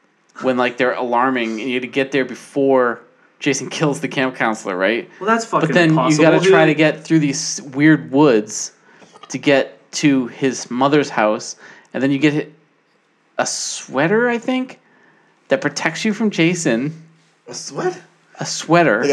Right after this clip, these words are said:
Speaker 3: a Kevlar vest?
Speaker 1: Or, oh, no, you know what? It might be Jason's mother's head.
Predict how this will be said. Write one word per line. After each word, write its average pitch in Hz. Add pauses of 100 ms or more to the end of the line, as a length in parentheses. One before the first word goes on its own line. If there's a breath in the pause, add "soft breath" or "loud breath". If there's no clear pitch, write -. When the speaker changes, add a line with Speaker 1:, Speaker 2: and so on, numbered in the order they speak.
Speaker 3:
a -
Kevlar 147
vest? 147 (340)
Speaker 1:
Or, 190
oh, 185
no, 202
you 185
know 190
what? 202
It 156
might 185
be 233
Jason's 165
mother's 143
head. 92